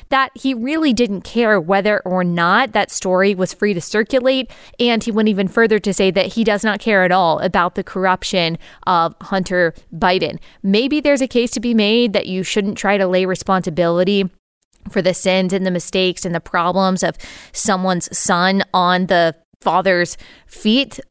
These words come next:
but because the corruption and the business workings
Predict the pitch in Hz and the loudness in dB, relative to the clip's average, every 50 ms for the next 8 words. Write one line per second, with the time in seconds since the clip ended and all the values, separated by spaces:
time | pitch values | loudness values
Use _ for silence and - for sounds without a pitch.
0 | 175 - - 277 254 175 170 - - 208 - - - - 311 311 311 254 220 202 | -8 -2 0 0 0 0 -2 -4 -8 -14 -14 -12 -4 0 2 2 2 2 2 0
1 | 180 - - 202 180 _ _ _ - - 220 208 190 196 233 262 269 - - - | 0 0 -2 -2 -2 _ _ _ -6 -2 0 0 2 2 2 0 0 -2 -4 0
2 | 214 196 185 175 180 165 185 185 185 151 - 214 220 220 233 214 - - 190 190 | 0 0 0 0 0 0 0 -2 -2 0 0 0 2 2 0 -2 -2 -2 0 0
3 | 185 185 175 - - 180 170 165 170 170 170 | 0 0 0 -2 -6 -4 -4 -2 -4 -4 -4